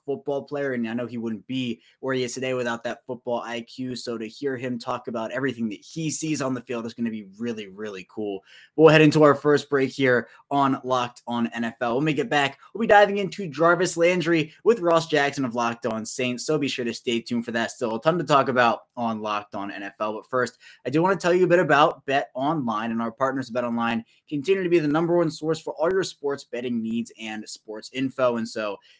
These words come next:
if you're like, "Me and your N B A team is eliminated from the playoffs." I mean, that's the Denver Nuggets, so that happened a couple weeks ago, be sure to find all the latest odds, news, and sports developments, including this year's basketball playoffs, or at least the remainder of them,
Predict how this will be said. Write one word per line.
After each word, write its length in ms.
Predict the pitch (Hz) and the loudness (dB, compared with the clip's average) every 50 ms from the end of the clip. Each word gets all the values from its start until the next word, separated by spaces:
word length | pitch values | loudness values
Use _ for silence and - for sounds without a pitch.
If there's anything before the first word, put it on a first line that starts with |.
| _ | _
if 60 | _ _ | _ _
you're 120 | - 143 143 | -2 -2 0
like, 240 | 135 131 131 120 - | 0 0 -2 -2 -2
"Me 160 | 147 160 165 | 0 0 2
and 80 | 165 151 | 2 2
your 120 | 139 135 | 2 2
N 100 | 139 131 | 0 0
B 100 | 127 131 | 0 0
A 120 | 143 151 151 | 0 -2 -2
team 240 | 151 - 147 139 | -2 -2 -2 -2
is 100 | 139 117 | -2 -4
eliminated 440 | 113 120 147 165 170 165 160 156 156 | -2 -2 0 2 2 2 2 2 0
from 100 | 147 151 | 0 -2
the 60 | 151 | -4
playoffs." 440 | 131 - - 156 156 151 151 151 147 - | -2 0 2 4 6 6 6 4 4 -2
I 40 | - | -8
mean, 160 | 110 110 107 | -12 -12 -10
that's 160 | 104 95 90 - | -10 -12 -14 -16
the 80 | 107 | -20
Denver 260 | 95 95 92 87 - 95 | -20 -20 -20 -20 -20 -16
Nuggets, 340 | 104 113 120 117 113 104 - | -10 -10 -8 -8 -8 -12 -14
so 40 | |
that 100 | 110 98 | -16 -10
happened 320 | - - 143 147 - 143 135 | -4 -2 -2 0 0 -2 -4
a 40 | 131 | -4
couple 340 | - - 143 127 - 123 | -4 -8 -8 -6 -6 -6
weeks 240 | 117 131 135 131 - | -4 -4 -4 -6 -8
ago, 340 | 139 123 131 127 127 120 113 - - - - _ - | -4 0 2 2 2 2 0 -2 -10 -20 -20 _ -10
be 60 | 180 | -4
sure 120 | - 233 | -2 -2
to 80 | 196 185 | -2 -2
find 340 | - - 185 180 180 175 175 | 0 2 2 2 2 2 0
all 180 | - 151 165 170 | 0 0 0 0
the 100 | 156 165 | 0 0
latest 300 | 170 165 165 160 - - | 0 0 0 -2 -6 -6
odds, 300 | - 147 156 156 147 131 | -4 -2 0 0 0 -2
news, 280 | 143 147 151 160 151 147 - | -4 -4 -2 -4 -4 -6 -6
and 160 | 143 151 151 | -6 -6 -6
sports 280 | 147 - - 156 151 139 | -6 -6 -4 -4 -4 -4
developments, 480 | 135 135 143 143 143 143 143 135 135 - | -4 -6 -6 -4 -4 -4 -4 -6 -6 -8
including 520 | 131 123 - 220 262 226 196 170 156 151 - _ _ _ | -10 -6 -4 0 2 2 2 2 0 -2 -6 _ _ _
this 240 | - 156 147 - - | -8 -6 -6 -6 -4
year's 200 | 156 156 156 147 | -2 -2 -2 -2
basketball 460 | - 151 143 139 139 139 143 139 127 | 0 -2 -2 -2 -2 -4 -4 -4 -4
playoffs, 320 | 117 139 131 135 135 127 - | -4 -4 -4 -4 -4 -4 -6
or 60 | 131 | -8
at 60 | 117 | -8
least 180 | 123 123 117 - | -8 -10 -10 -10
the 80 | - | -8
remainder 460 | 117 110 104 117 131 151 151 147 135 120 - | -8 -8 -6 -4 -2 -2 0 -2 -2 -4 -4
of 180 | 131 135 120 117 | -4 -4 -4 -2
them, 240 | 135 131 123 120 | -2 -2 -2 -4